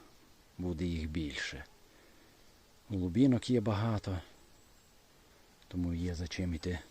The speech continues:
до лісу. Вам дякую, що зі мною, за перегляд. Всім миру,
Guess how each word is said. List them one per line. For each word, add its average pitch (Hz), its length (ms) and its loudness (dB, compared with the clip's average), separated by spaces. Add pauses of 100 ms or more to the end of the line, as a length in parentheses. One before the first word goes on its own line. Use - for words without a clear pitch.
(100)
до 78 180 -4
лісу. 78 360 -8 (1400)
Вам 110 220 4
дякую, 90 480 2 (300)
що - 220 -2
зі 85 140 -2
мною, 101 440 4 (120)
за 90 180 -6
перегляд. 101 640 0 (1200)
Всім 92 240 -2
миру, 90 460 2